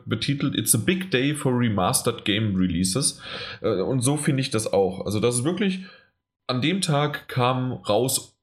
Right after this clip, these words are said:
ohne Ende, was rauskommen soll. Unter anderem eine Sache, die wir auch heute noch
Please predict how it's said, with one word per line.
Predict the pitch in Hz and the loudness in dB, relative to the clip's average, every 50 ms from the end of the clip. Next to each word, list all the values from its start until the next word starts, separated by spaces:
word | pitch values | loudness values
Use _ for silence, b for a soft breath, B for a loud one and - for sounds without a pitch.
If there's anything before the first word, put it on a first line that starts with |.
| _ | _
ohne | - 107 117 123 120 - | -2 0 2 2 0 0
Ende, | - 101 107 107 110 104 95 92 | 0 0 0 2 2 0 0 0
was | 104 107 - - - | 0 0 0 2 2
rauskommen | 87 90 101 - - - - 98 98 101 95 | 2 2 2 0 0 0 0 0 0 0 0
soll. | 92 87 73 80 87 80 - | 0 2 2 2 2 0 0
Unter | - 101 110 123 92 | -2 0 0 0 2
anderem | 110 117 113 107 | 2 0 0 0
eine | - 69 90 113 120 123 | 0 0 0 0 0 0
Sache, | 107 107 110 113 113 113 113 113 113 113 B B B B B B B B B _ _ _ _ - | 2 2 2 2 2 2 0 0 -2 -4 B B B B B B B B B _ _ _ _ -8
die | - 113 117 113 - | -4 -2 0 0 2
wir | 117 - - | 2 2 4
auch | - 101 101 92 - - - | 2 2 2 0 -4 -4 -2
heute | 98 101 101 98 92 - 95 95 92 90 | 0 2 2 2 2 0 0 0 2 0
noch | 92 92 85 85 90 - - - - | 0 0 -2 -2 -4 -6 -10 -16 -20